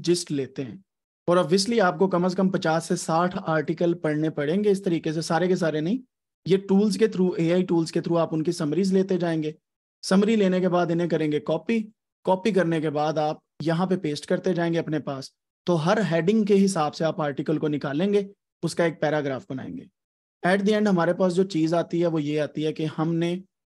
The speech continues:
हर एक हेडिंग को फिनिश करना है using एआई टूल्स। साइज स्पेस पे जाना है, वहां से आर्टिकल सर्च करना है based on the keyword।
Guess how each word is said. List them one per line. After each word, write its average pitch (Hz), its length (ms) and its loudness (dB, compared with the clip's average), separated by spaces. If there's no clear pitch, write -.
हर 196 220 0
एक 175 400 0
हेडिंग 165 340 2
को 151 160 -2
फिनिश 170 360 0
करना 143 260 -4
है 156 80 0
using 151 320 -4
एआई 151 260 0
टूल्स। - 400 -14
साइज 196 260 2
स्पेस 202 260 4
पे 202 120 2
जाना 170 240 -2
है, 220 140 -8
वहां 175 220 2
से 196 100 2
आर्टिकल 175 360 0
सर्च 214 240 0
करना 185 200 0
है 175 80 -2
based 165 220 -2
on 170 160 0
the 160 140 -2
keyword। 196 360 0